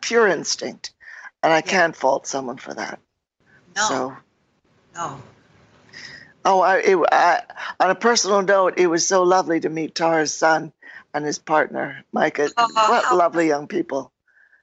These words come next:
Speaker 2: That
Speaker 1: Just so
Speaker 2: they,
Speaker 1: dear.
Speaker 2: they said you were such an amazing, sweet lady. <laughs>
Speaker 1: Oh, so lovely. They're just exactly what I wish all young people were, you know? <laughs>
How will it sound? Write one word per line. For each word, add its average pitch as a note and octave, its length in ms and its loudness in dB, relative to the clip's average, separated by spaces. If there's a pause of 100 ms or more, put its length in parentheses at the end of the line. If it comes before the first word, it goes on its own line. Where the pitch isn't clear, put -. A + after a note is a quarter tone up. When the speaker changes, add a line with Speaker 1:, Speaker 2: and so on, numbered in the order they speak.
(140)
Speaker 2:
That - 60 -8
Speaker 1:
Just A3+ 280 0
so D#3+ 120 -2
Speaker 2:
they, - 60 -6
Speaker 1:
dear. C#3 320 -6 (420)
Speaker 2:
they A3+ 180 0
said G#3+ 420 -4
you G3+ 140 -12
were F#3+ 120 -6
such - 760 -10
an F3 120 -18
amazing, F3+ 640 -6
sweet - 480 -10
lady. - 400 -8
<laughs> - 40 -2 (360)
Speaker 1:
Oh, G#2+ 880 2 (140)
so D#3 320 2
lovely. C3+ 420 2 (380)
They're G#3+ 140 4
just B3+ 420 0
exactly G#3 560 2
what F#3 120 4
I F3+ 100 4
wish E3+ 340 2 (340)
all F#3 220 4
young F3+ 240 0
people E3+ 340 -4
were, D3 440 -2
you E3 100 -8
know? E3 200 4 (300)
<laughs> - 100 4